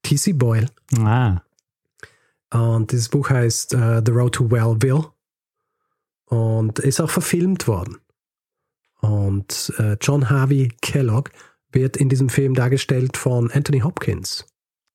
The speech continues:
Speaker 2: Sehr spannend. Äh, äh, kenn ich nicht, aber hast du wahrscheinlich zur Vorbereitung dir angeschaut?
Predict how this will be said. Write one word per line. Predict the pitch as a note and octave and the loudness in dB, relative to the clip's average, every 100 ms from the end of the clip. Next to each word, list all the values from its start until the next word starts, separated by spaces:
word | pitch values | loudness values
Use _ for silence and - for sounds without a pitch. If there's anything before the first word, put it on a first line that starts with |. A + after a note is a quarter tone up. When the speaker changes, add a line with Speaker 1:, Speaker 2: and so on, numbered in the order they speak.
| _ _ | _ _
Speaker 2:
Sehr | - - B2 | -8 -2 0
spannend. | F3 - A2 A2 | 0 -2 0 2
Äh, | B2 B2+ E3+ D#3 | 2 2 2 0
äh, | |
kenn | C3+ F3+ | 0 0
ich | G3 F#3+ | 0 0
nicht, | F3 - | 0 2
aber | B2+ A#2+ A#2 | 2 2 2
hast | C3 - | 0 0
du | |
wahrscheinlich | C#3+ D3 C3+ | 0 0 -2
zur | D3 | -2
Vorbereitung | - C#3+ C3+ C3 C3 | -2 0 0 2 0
dir | B2 | 2
angeschaut? | B2 A2+ G#2 | 0 -2 -4